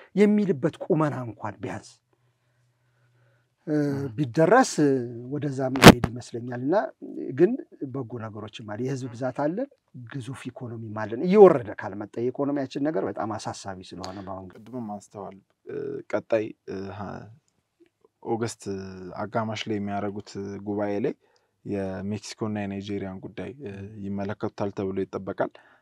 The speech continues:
Speaker 2: የማጠቃለያችን ነው። እስካሁን
Speaker 1: አዎ።
Speaker 2: ባነሳናቸው ጉዳዮችን በተወሰነ መልኩ ተነስተዋል። እ፣ በተለይ አሁኑ ላይ ግን እንደ አጠቃላይ ኢትዮጵያ የኢትዮጵያን ጥያቄ፣ እ፣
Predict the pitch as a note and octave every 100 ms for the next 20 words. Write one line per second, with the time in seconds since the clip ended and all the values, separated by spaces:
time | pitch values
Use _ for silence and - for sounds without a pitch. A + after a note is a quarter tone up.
0 | - A#2 A#2 A2 G2+ F2+ F2 - - _
1 | _ - A#2 B2+ C#3+ C#3 C#3 B2+ - B2+
2 | A2 A2+ - - - C3 C#3+ A#2+ A#2+ A2
3 | A2 A#2 - A#2+ A#2+ B2+ A#2 A#2 B2 A#2+
4 | - B2+ A#2 B2+ - B2 A#2 A2 A2+ G#2
5 | G2 G2 G#2 G#2 B2+ - G#2+ G2 F#2+ G2
6 | F#2+ F#2+ A2+ G#2+ G2+ G2+ G2+ G2+ G#2 G#2+
7 | F#2+ F#2 - - - _ - B2 D#3+ F3
8 | A#2 A#2 G#2+ - G#2 A2+ D3 - - A#2
9 | C3 B2 C3+ G#3+ _ _ _ _ G2+ G2+
10 | F2+ E2+ - A2 A2+ - A2 A2+ G#2+ G2+
11 | G2 - _ _ _ _ -